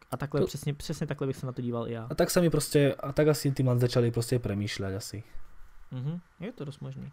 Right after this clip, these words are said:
Speaker 2: Jo.
Speaker 1: Já si myslím, že už asi stačí, protože
Speaker 2: Chceli sme ísť pätnásť až dvadsať minút a ideme päťdesiat.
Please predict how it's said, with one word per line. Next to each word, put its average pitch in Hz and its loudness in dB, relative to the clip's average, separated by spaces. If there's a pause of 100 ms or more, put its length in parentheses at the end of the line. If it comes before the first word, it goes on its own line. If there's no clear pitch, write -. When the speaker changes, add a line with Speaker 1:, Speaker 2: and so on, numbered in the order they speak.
(420)
Speaker 2:
Jo. 113 -6 (1400)
Speaker 1:
Já 143 2
si 143 0
myslím, 156 0
že 156 0
už 147 -2
asi 151 -6
stačí, 135 -2
protože 123 -2
Speaker 2:
Chceli 131 4
sme 123 6
ísť 120 0
pätnásť 127 4
až 120 4
dvadsať 117 2
minút 143 0
a 117 0
ideme 110 0 (640)
päťdesiat. - -4